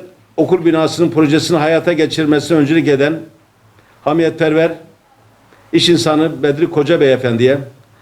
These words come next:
Sinop Organ Sanayi Bölgesi Yönetim Kurulu Başkanımız değerli iş insanı Hakkı Çakan Bey'e ve emeği geçen yönetim kurulu üyelerimize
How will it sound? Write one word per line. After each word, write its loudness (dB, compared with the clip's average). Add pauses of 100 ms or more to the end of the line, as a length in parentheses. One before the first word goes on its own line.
(180)
Sinop 2
Organ 2
Sanayi 0
Bölgesi 2
Yönetim 0
Kurulu 2
Başkanımız 0
değerli 0
iş -4
insanı -2 (380)
Hakkı -4
Çakan -2
Bey'e 2 (560)
ve 0
emeği 2
geçen 0
yönetim 0
kurulu 2
üyelerimize 2